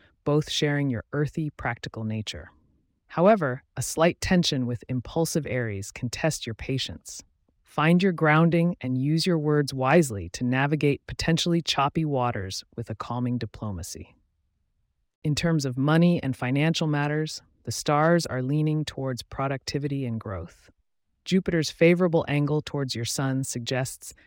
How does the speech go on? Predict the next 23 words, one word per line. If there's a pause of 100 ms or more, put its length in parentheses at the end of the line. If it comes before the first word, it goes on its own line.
(140)
that
investments
made
now, (560)
especially
those
in
real
estate
or
long-term
securities,
could
prove
fruitful. (260)
Just
remember
to
apply
that
typical
Capricorn
scrutiny